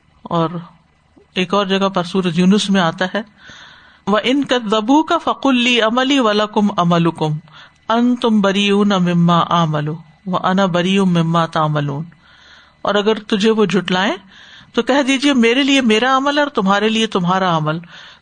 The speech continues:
تم اس سے بری ہو جو میں کرتا ہوں اور میں اس سے بری ہوں جو تم کرتے ہو۔ سورۃ سبا میں آتا ہے، قُل لَّا تُسْأَلُونَ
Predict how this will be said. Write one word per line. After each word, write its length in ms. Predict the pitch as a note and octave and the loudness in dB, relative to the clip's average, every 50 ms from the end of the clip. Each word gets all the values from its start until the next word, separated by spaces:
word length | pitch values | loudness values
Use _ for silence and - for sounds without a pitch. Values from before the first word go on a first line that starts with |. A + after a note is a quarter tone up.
| _ - | _ -6
تم 200 | - E4+ E4 D#4+ | -4 -2 0 0
اس 80 | F4 D#4 | 0 -2
سے 160 | - - D#4+ | 0 -2 0
بری 280 | A#3 A#3 A#3 B3+ C#4+ D4 | 0 2 0 2 2 2
ہو 100 | C#4+ C4+ | 2 2
جو 160 | A3+ A#3+ A3 | 2 0 0
میں 140 | G#3+ G#3 G3+ | 0 -2 -2
کرتا 320 | G3+ G3+ E3+ D3+ - D#3+ | -2 -4 -6 -4 -4 -4
ہوں 260 | D3 C#3+ D#3 D#3 F3 F3 - - | -4 -4 -6 -8 -10 -12 -8 -6
اور 120 | G#3+ G#3+ | -4 -2
میں 160 | G#3 A3 B3+ | 0 0 2
اس 140 | C4+ C4 C4+ | 0 0 0
سے 140 | - - C#4 | 0 -2 0
بری 240 | A#3 A#3+ A#3 B3+ C4+ | 0 0 0 0 0
ہوں 100 | C4+ B3+ | 0 0
جو 120 | A#3+ G#3+ | 0 0
تم 200 | - F#3 E3+ E3+ | 0 0 0 0
کرتے 340 | E3+ D#3+ C#3+ D3 - - E2 | 0 -2 -6 -6 -6 -12 -12
ہو۔ 80 | - - _ _ - _ _ _ _ _ _ _ _ _ - | -12 -12 _ _ -20 _ _ _ _ _ _ _ _ _ -10
سورۃ 220 | - - A#3+ A#3 | -2 0 0 0
سبا 300 | A3+ - A#3+ G#3+ A3 A#3+ | 2 0 -2 0 0 0
میں 120 | A#3+ B3 B3 | 0 0 0
آتا 240 | A#3+ A#3 A#3 - D4 | 0 0 -2 -2 -4
ہے، 60 | D#4 D#4 - - - - - _ | -4 -4 -8 -18 -18 -18 -12 _
قُل 220 | - D4 C#4 C4+ B3+ | -2 2 2 4 4
لَّا 140 | B3+ C#4 D#4 D#4 | 2 2 0 0
تُسْأَلُونَ 600 | E4+ E4 - - C#4+ C4+ C#4 D4+ D#4 D#4 D4+ | 0 -2 0 0 0 0 2 2 2 2 0